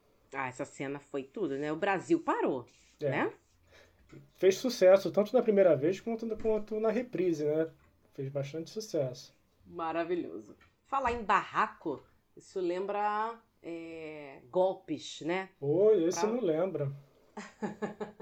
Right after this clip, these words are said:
Speaker 1: Vamos falar agora, gente, a categoria Maior Golpe.
Speaker 2: Isso aí. Quem que você escolheu aí pra representar?
Speaker 1: Pra representar, olha,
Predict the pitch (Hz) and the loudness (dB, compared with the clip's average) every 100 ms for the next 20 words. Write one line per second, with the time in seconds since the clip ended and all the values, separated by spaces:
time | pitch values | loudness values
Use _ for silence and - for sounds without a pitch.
0 | - _ - _ _ _ _ _ _ _ | -20 _ -20 _ _ _ _ _ _ _
1 | _ 165 175 180 196 175 175 170 165 170 | _ -6 -6 -4 0 2 2 2 2 2
2 | 165 165 - - 160 170 160 160 147 165 | 0 -4 -8 -18 -10 -8 -6 -6 -4 -4
3 | 196 - _ _ _ _ - 156 151 143 | -4 -8 _ _ _ _ -8 -8 -4 0
4 | 170 - - 123 - 190 156 - - - | 0 -2 -12 -12 4 4 4 -4 -16 -16
5 | _ _ _ _ _ 170 180 - 170 156 | _ _ _ _ _ -6 -4 2 2 2
6 | 151 - 196 220 208 202 - 196 190 185 | 0 2 4 4 4 2 4 4 6 6
7 | 175 160 139 135 _ _ 160 - 170 147 | 4 4 2 -4 _ _ -10 -2 0 4
8 | 160 160 156 160 151 160 160 156 156 143 | 6 6 4 2 0 0 2 2 2 0
9 | 139 117 - _ - 196 180 180 - 220 | -2 -4 -14 _ -4 -4 -2 -8 -8 -4
10 | 247 220 226 180 - 170 165 185 - _ | -4 -4 -8 -8 -6 -4 -4 -8 -16 _
11 | _ _ _ _ 185 185 185 185 | _ _ _ _ -4 -4 -4 -8